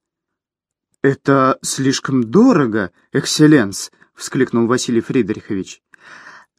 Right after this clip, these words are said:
"Фонд оплатит", отрезал Полотенец.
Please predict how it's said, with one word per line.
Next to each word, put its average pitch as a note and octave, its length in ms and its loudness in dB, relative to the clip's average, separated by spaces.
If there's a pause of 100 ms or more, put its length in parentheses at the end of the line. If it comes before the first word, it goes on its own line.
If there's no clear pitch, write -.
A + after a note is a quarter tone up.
(100)
"Фонд A2+ 800 -2 (600)
оплатит", C#3 1040 -4 (280)
отрезал G#2+ 480 -2
Полотенец. G#2+ 760 -4